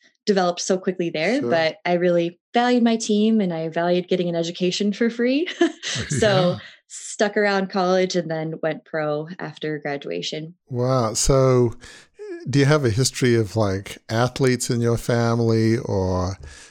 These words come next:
Speaker 2: you know, competitiveness? 'Cause, you know, often you see people that are athletes,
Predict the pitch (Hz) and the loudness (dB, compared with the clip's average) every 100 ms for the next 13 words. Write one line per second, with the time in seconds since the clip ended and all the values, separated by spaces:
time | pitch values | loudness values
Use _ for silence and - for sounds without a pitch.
0 | _ _ - 123 107 101 101 - - 107 | _ _ 0 2 2 2 0 -2 -4 -4
1 | - 131 123 123 117 113 113 113 - - | 0 2 4 2 2 2 2 2 0 -2
2 | 110 110 107 135 135 - 107 104 - 110 | 0 0 2 2 0 0 -2 -2 0 -2
3 | 107 117 117 107 98 98 110 107 113 101 | 0 0 0 -2 -2 0 0 -2 -2 -2
4 | 98 - | -2 -6